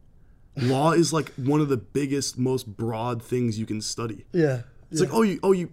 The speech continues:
Speaker 1: even better, I think, is like, "Oh, you majored in science? What are you gonna do?"
Speaker 2: Yeah.
Speaker 1: I don't know.
Speaker 2: Yeah.
Speaker 1: Like, an-, any of these things, like, I think law is probably a pretty good parallel I can draw in that point. Like,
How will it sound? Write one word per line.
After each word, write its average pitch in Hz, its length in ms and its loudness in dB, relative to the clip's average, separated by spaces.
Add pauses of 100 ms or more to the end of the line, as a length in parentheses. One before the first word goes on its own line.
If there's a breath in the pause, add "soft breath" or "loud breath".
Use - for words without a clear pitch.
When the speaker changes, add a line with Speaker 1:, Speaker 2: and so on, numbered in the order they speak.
Speaker 1:
even 180 320 0
better, 110 340 -4
I 113 80 -4
think, 110 220 -6
is 104 80 -8
like, - 120 -10
"Oh, 220 120 0
you 185 140 0
majored 147 320 2
in 131 120 -4
science? 123 680 -6
What 139 160 4
are - 20 4
you 165 100 2
gonna 165 140 2
do?" 151 320 -2 (180)
Speaker 2:
Yeah. 123 220 -8 (1500)
Speaker 1:
I 196 100 2
don't 247 120 6
know. 240 280 4 (140)
Speaker 2:
Yeah. 147 180 -4
Speaker 1:
Like, 170 300 -2 (680 soft breath)
an-, 202 220 -2
any 233 280 0
of 180 60 -2
these 120 240 -4
things, 107 340 -10
like, 110 220 -6
I 131 60 -6
think 135 240 -2
law 117 240 -2
is 107 100 -6
probably 107 460 -10
a 101 40 -16
pretty 104 240 -12
good 101 300 -14 (300)
parallel 101 420 -10
I 95 80 -14
can 101 140 -16
draw 98 260 -16
in 98 80 -16
that 98 200 -18
point. 98 220 -16
Like, 107 240 -6